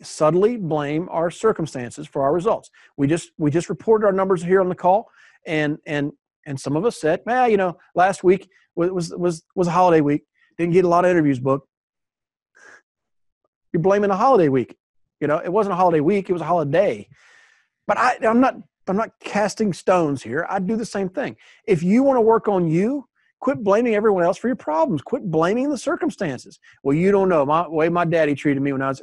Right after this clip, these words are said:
who, who cares? Like, I, I mean, I say that with, with all due love, but,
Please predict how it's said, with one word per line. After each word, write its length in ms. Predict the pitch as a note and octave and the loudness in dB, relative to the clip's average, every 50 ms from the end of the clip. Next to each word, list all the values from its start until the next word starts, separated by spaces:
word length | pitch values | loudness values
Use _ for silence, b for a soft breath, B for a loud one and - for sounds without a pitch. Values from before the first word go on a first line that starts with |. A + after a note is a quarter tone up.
| - | -12
who, 160 | G3 A#3+ B3 | -12 -8 -6
who 120 | G#3+ C4+ - | -4 -4 -6
cares? 600 | - - D4 D4+ D4 C4+ F#3 C3 A2 - - - b b b b b b b b - | -4 -4 -2 0 2 2 2 0 -2 -6 -14 -20 b b b b b b b b -4
Like, 180 | G#3+ G#3 - - | -4 -4 -2 -6
I, 120 | G3 G3+ - - | -8 -8 -6 -8
I 80 | F#3+ G#3 | -8 -4
mean, 260 | A#3 F#3 F#3 F3 - _ _ _ _ _ - | -4 -4 -4 -4 -8 _ _ _ _ _ -20
I 60 | - - - | -20 -20 -20
say 200 | - - G#3 G3+ | -12 -4 -2 0
that 180 | F3+ F3 E3 - | 0 0 -2 -2
with, 120 | - D3 - _ _ _ _ - | -8 -10 -10 _ _ _ _ -12
with 120 | - D#3+ F3+ | -10 -8 -2
all 180 | G#3 G#3 G#3 | 0 0 2
due 160 | F#3 F#3 F#3 E3+ | 2 2 2 2
love, 280 | D#3 C3+ A#2 A2+ - - B2 b b b b b _ | 2 0 -2 -4 -8 -12 -16 b b b b b _
but, 140 | E3+ D#3+ | -2 -2